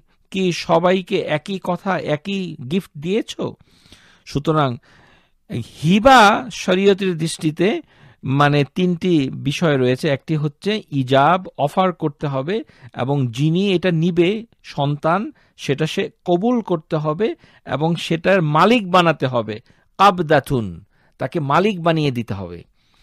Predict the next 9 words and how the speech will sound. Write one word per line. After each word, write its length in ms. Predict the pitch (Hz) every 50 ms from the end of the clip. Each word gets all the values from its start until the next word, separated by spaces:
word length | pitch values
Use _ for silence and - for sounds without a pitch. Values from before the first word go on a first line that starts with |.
| _ _ _
মানে, 400 | - 127 135 135 135 131 120 113 - _ _ _ _ - - 127
মুখে 380 | 131 147 175 175 - 226 226
বললাম 600 | 202 180 196 190 190 190 190 180 175 190 202 202 196 -
কিন্তু 320 | 170 160 160 160 175 180
কর্মে 400 | 160 - - 165 160 165 160 165
হলো 280 | 160 135 147 143 147 165
না, 160 | 185 214 - -
এটি 240 | - 127 113 - 117
নয়। 340 | 107 101 92 82 80 76